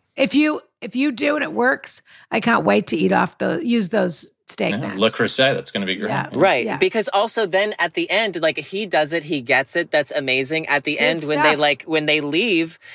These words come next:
Speaker 3: then that's his stuff.
Speaker 1: Yeah.
Speaker 3: So it's
Speaker 2: Yeah.
Speaker 3: like, you don't have any part of it as well. So it's just like,
Speaker 1: Terrific.
Speaker 3: let it go.
Speaker 1: Yeah.
Speaker 3: Do not worry.
Speaker 1: Fabulous. Adam, aren't you a terrific guest? I have to
Speaker 2: Fantastic.
Speaker 1: say.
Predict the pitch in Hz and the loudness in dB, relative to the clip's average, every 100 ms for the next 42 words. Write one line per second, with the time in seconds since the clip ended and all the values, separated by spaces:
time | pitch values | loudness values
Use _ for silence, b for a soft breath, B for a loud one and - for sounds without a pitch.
0 | B - 170 208 185 202 - 220 - 185 | B -6 -2 0 0 -2 -2 -6 -2 0
1 | 127 - - _ B - 196 196 294 269 | 0 -2 -16 _ B -4 0 4 4 2
2 | - 160 175 196 202 185 175 165 - 185 | 0 -4 0 0 0 -2 -4 -8 -4 -2
3 | 175 156 143 - 147 131 147 113 - 170 | 0 -2 -4 -4 -4 2 2 2 -2 -2
4 | 165 - 170 190 156 - 135 131 135 143 | -2 -4 -4 0 -2 -4 -6 0 2 0
5 | - 175 - 135 135 143 143 80 - - | -4 -10 -10 -16 -12 -8 -4 -4 -6 -12
6 | _ _ - 170 - _ _ _ _ _ | _ _ -12 -12 -14 _ _ _ _ _
7 | _ _ - 139 143 147 143 123 120 123 | _ _ -6 0 4 4 2 2 2 2
8 | 107 101 123 _ - 208 185 190 180 170 | 2 -2 -8 _ -10 -4 -2 -2 -4 -8
9 | 165 - - _ _ _ _ _ - 220 | -12 -16 -18 _ _ _ _ _ -2 0
10 | 247 226 - 294 - 254 214 - 147 147 | 2 0 2 0 0 -2 -4 -6 -8 -8
11 | 151 - - - - - - - _ - | -10 -12 -12 -10 -10 -12 -20 -20 _ 0
12 | 147 190 156 143 - - - - - | 2 2 2 2 0 -4 -6 -6 -6